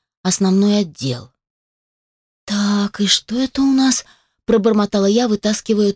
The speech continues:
толстую книжку в коричневой обложке, которая лежала на каких-то мешочках, то ли с камнями, то ли с песком.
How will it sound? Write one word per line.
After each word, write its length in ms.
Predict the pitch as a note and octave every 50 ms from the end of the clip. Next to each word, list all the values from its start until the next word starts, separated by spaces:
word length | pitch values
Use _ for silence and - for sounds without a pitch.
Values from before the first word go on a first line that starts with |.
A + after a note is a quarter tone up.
| _
толстую 540 | - G3+ G#3+ G#3 G3+ - - - G#3 G#3 G3+
книжку 600 | G3 - F#3+ F#3+ G3 G#3+ A3+ - - - B3 A#3+ - _ _ _ _ _ _
в 80 | - -
коричневой 640 | A3+ G#3+ A3+ A#3+ A3 - - A3+ A3 A3+ A3 A3
обложке, 560 | A3 F3+ G#3 A3+ A3+ A3+ G#3+ - - A3 G#3 - _ _ _ _ _ _ _ -
которая 420 | - G#3+ - A3+ A3+ A3+ A3 A3
лежала 560 | A3 G#3+ G#3 F#3 G#3 A3 A3 A3 G#3+ G#3 G#3 _ _ _ _ _ _ _ _
на 140 | - G3 G3+
каких-то 440 | - G#3 G3+ - A#3 G#3+ - G#3+ G#3
мешочках, 760 | G#3 G#3 G3+ F#3+ - - A3+ B3 B3 - - - A3+ - - _ _ _ _ _
то 100 | - A3
ли 100 | A3+ G3
с 80 | -
камнями, 580 | - - D#3 D3 C#3+ C3+ C#3 E3 A3 A#3 G#3+ F#3+
то 120 | - -
ли 120 | F3 G3 G3+
с 80 | F#3+
песком. 640 | - - G#3 F#3+ - - - C3+ B2+ B2 A2+ A2